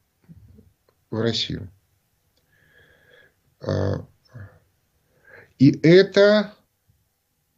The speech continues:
принципиально важная вещь, которую откладывать нельзя. Обращаю ваше внимание, у нас колоссальное количество стран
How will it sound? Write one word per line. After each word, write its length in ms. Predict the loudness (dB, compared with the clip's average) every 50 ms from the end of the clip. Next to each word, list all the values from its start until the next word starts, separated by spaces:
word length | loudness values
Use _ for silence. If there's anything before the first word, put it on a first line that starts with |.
| _
принципиально 840 | -8 -6 -6 -6 -6 -8 -10 -10 -6 -2 -2 0 0 0 -2 -2 -2 -2
важная 560 | 0 2 2 2 2 0 0 0 2 2 2
вещь, 340 | 2 0 -2 -4 -6 -8 -10
которую 380 | -10 -10 -6 -4 -2 0 0
откладывать 480 | -2 -4 -4 -6 -4 -4 -4 -6 -8 -10
нельзя. 280 | -10 -8 -8 -10 -10 -12 _ -20 -20 -18 -18 -18 -18 -14
Обращаю 440 | -4 0 0 0 2 2 0 0 2
ваше 220 | 0 -2 -2 -4
внимание, 520 | -4 -4 -2 0 0 0 0 -2 -4 -4 -6
у 80 | -6
нас 360 | -4 -4 -4 -4 -6 -8 -14 -16 -20 -20 _ _ _ _ _ _ _ _ _ _ _ _ _ _ _ _ _ _ _ _ _ _ _ _ _
колоссальное 640 | -6 -2 0 0 0 2 0 2 2 2 2 2 0
количество 640 | 0 0 0 0 0 -2 -4 -8 -12 -12 -12 -12
стран 600 | -12 -14 -12 -6 -4 -2 -2 -2 -2 -2 -4 -4